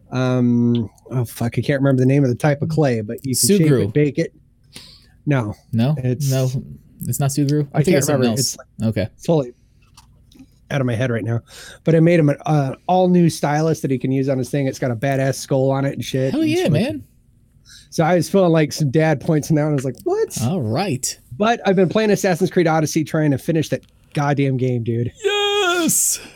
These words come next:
Speaker 1: Before I get to, 'cause I, I did the first Atlantis thing.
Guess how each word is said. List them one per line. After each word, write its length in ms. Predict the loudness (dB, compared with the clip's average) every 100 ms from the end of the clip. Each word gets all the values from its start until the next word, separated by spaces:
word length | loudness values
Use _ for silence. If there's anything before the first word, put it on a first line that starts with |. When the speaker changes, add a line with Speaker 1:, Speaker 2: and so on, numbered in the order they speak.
| -2
Speaker 1:
Before 540 | 0 0 2 2 4
I 100 | 4
get 300 | 2 0 -2 -4
to, 920 | 0 2 2 2 2 2 0 -2 -4
'cause 340 | -4 -4 -6 -2
I, 180 | -2 0
I 80 | 0
did 200 | 0 0
the 80 |
first 360 | -2 0 0 0
Atlantis 420 | 0 2 2 0
thing. 300 | -2 -4 -4